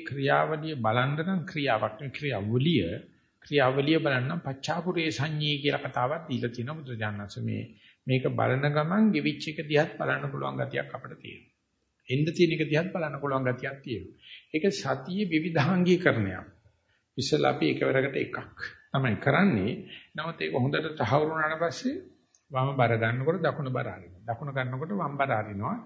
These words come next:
ආන්න ඒ විදිහට බලනකොට අපිට පේනවා අපි බැලුවොත්, සතියෙන් බැලුවත් අල්ලගන්න බැරි ගමනක්. බ-, බර මාරුවක් වෙන්නේ අපි කවදාකවත් සතිය නැතුව ඇවිදිනකොට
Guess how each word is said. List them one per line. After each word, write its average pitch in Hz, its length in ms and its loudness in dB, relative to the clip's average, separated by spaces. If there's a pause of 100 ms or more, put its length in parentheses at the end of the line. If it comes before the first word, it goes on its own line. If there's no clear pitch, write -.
(300)
ආන්න 165 420 0
ඒ 151 120 0
විදිහට 165 360 -4
බලනකොට 160 380 -2
අපිට 160 280 -4
පේනවා 147 400 0
අපි 156 180 -2
බැලුවොත්, 131 760 4 (1400)
සතියෙන් 160 560 0
බැලුවත් 175 420 2 (120)
අල්ලගන්න 165 600 4
බැරි 147 300 2
ගමනක්. 139 640 2 (1500)
බ-, - 260 -4 (1000)
බර 117 340 4
මාරුවක් 151 540 6
වෙන්නේ 151 320 -2
අපි 135 240 -2
කවදාකවත් 160 640 2
සතිය 170 400 -2
නැතුව 165 280 -4
ඇවිදිනකොට 165 680 4